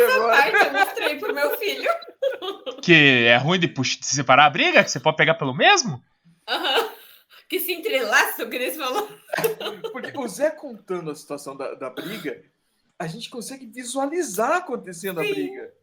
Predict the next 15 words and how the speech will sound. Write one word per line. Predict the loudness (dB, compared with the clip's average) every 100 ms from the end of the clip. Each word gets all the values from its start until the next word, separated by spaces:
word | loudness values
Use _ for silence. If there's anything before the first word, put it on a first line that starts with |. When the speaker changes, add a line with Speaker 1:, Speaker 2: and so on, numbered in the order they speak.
| _ -12
Speaker 1:
Eu | -8
fico | -6 -2
imaginando, | 0 0 -2 -6 -4 -2 -2 -4 -6 -6
né? | -6 -8
Tipo | -10 -16 -14 -14 -16 -16
Speaker 2:
Então, | -10 -10 -10 _ -20
então | -14 -10
eu | -6 -6
outro | -8 -12
dia | -14 -14
dirigindo | -14 -16 -14 -12 -10 -10
assim, | -10 -12 -16 _ _ _ _ _ _ _ _ _ _ _ _ -20
e | -20 _ -6
passa | -4 -4 -8 -12
um, | -14 -20